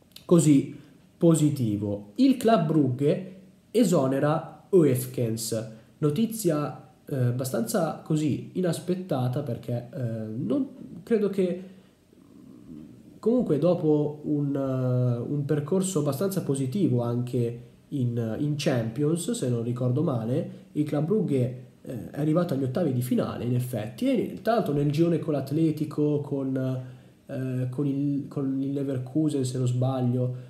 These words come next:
comunque in un girone anche abbastanza difficile, è arrivato primo il Brugge o, il se-, o secondo, comunque si è qualificato agli ottavi. Nonostante ciò, eh, evidentemente a livello di gioco la società non è più, eh, convinta del lavoro di Oefkens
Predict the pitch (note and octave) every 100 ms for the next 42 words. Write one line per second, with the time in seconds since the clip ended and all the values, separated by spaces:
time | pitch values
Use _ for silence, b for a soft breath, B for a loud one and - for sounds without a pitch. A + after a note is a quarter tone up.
0 | B F#3 G#3+ D3+ D3 D3 G#3 C#3 B2+ B2+
1 | B2+ E3+ E3+ B2+ - B2 - D3+ B2 B2+
2 | B2 C3 D3+ D3 B2+ F3+ A#2+ G#2+ G#2+ A#2
3 | A#2 G#2+ A#2+ C#3+ C#3+ - D#3 - C3+ A2+
4 | G2 A#2+ B2+ B2+ E3+ F3 F3+ F#3+ G#3 C#3
5 | B2 B2+ - A#2+ G#2+ B2+ E3 B B B
6 | _ B3 A3+ - E3 E3 A3 G#3+ C3+ C3+
7 | D3 B B - C3+ B2+ D3+ D#3 D#3+ D#3
8 | D#3+ E3 D3+ C#3 B2+ C3 D3+ D3 C3 B2+
9 | E3 G3 C#3+ - D#3 E3 E3+ B B B
10 | - B2 C3 C3 C3 E3+ D3 - B2 C3+
11 | C3 F#3 F3 - - - B2 A2+ C#3+ C#3+
12 | G#3+ A3 B2+ B2+ A2 A#2 A#2+ C3+ F3 F3
13 | G#3+ G#3+ F#3+ F#3+ - G3 G#3 - G#3